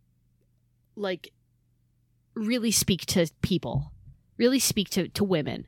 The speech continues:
Um, that's, like, that's my essentially goal, is to just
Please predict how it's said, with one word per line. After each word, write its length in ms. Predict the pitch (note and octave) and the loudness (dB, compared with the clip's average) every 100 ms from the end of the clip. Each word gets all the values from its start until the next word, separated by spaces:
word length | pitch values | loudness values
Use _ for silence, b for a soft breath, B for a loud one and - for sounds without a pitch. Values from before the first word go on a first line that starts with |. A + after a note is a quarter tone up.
| _ | _
Um, 440 | F#3 F3+ E3 E3+ E3 - _ _ _ - _ | 0 2 2 -2 -4 -8 _ _ _ -20 _
that's, 240 | - B3+ - | -4 -2 0
like, 220 | C#4+ - b b b b b - | 0 0 b b b b b 2
that's 220 | A#3+ - | 2 4
my 100 | C4+ F3+ D#3+ _ _ - | 2 0 -10 _ _ 0
essentially 480 | - A3 G#3 F3 D#3 | 4 4 4 2 0
goal, 560 | D3+ E3+ D#3 C3+ C3+ - | 2 4 6 6 2 0
is 180 | E3 - | -2 2
to 120 | F#3 - | 0 0
just 400 | - G3+ - - | -2 0 0 -4